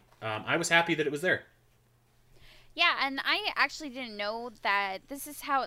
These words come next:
Speaker 2: this shows how much I know about, like, Mario sports games, but I didn't know that there were other or another, uh, Mario Strikers game.
Speaker 1: What?
Speaker 2: So when he said, he said when the, he's like, "The next iteration of Mario Stri-," I was like, "The next?" Like,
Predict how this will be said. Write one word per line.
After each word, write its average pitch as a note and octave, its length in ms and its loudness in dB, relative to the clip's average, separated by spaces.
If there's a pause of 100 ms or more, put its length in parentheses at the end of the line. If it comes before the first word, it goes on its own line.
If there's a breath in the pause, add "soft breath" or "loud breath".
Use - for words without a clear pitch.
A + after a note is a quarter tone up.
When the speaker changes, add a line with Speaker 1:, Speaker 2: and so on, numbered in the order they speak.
(140)
Speaker 2:
this B3+ 180 -12
shows B3+ 240 -6
how A3+ 100 -6
much A3 240 -8
I F#3+ 60 -8
know G3 260 -8
about, F#3 260 -4
like, F#3+ 140 -8
Mario F#3+ 380 -6
sports G#3 360 -12
games, E3+ 260 -14
but G3 160 -6
I B3+ 120 2
didn't C#4 240 -4
know A3 240 -2
that G#3+ 160 -4
there G#3 120 0
were G#3+ 240 -2
other G#3 640 -4 (200)
or G#3+ 320 -4
another, G#3+ 800 -6
uh, G#3 300 -2
Mario G#3 320 -8
Strikers G#3+ 580 -10
game. D4+ 280 -6 (360 soft breath)
Speaker 1:
What? D#4+ 180 6
Speaker 2:
So F#4 220 10
when B3 100 2
he C#4 200 0
said, C4+ 420 0 (460 soft breath)
he D#4+ 160 -2
said D#4 260 6
when D4 160 2
the, D4 200 2
he's C4+ 260 -2
like, B3 180 2
"The C4+ 80 -2
next D#4+ 280 0
iteration D4+ 560 0
of B3 100 -2
Mario C#4 260 2
Stri-," C#4+ 200 -2
I B3+ 120 8
was A#3 80 0
like, G#3+ 160 -2
"The F#3+ 100 -4
next?" A#3 500 6
Like, A#3 340 6